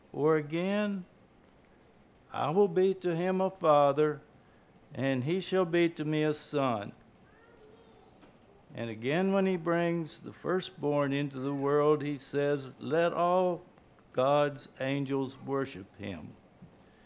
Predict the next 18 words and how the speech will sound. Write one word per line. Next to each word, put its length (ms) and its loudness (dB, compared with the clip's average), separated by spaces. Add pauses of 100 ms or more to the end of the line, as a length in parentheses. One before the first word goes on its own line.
(220)
Of 220 -2
the 80 0
angels, 600 0
he 200 -4
says, 760 -6 (1120)
"He 140 -4
makes 480 -2
his 320 -4
angels 640 -4
wings, 800 -4 (560)
winds, 600 -2 (440)
and 240 -2
his 340 -2
ministers 800 -4 (120)
a 100 -4
flame 480 -4
of 140 -10
fire." 540 -4